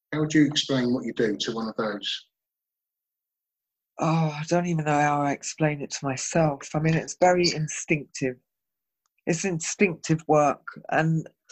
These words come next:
Speaker 2: I know it draws on a lot of, you know, whole visual past, really, I guess. I mean, if you don't start painting till forty-eight, you've got a lot of, um,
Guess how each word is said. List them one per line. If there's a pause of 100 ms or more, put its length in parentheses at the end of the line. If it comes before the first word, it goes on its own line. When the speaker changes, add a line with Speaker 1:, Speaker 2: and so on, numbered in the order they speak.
(240)
Speaker 2:
I
know
it
draws
on
a
lot
of, (1200)
you
know,
whole
visual (1300)
past,
really,
I
guess.
I
mean,
if
you
don't
start
painting
till
forty-eight,
you've
got
a
lot
of, (2000)
um,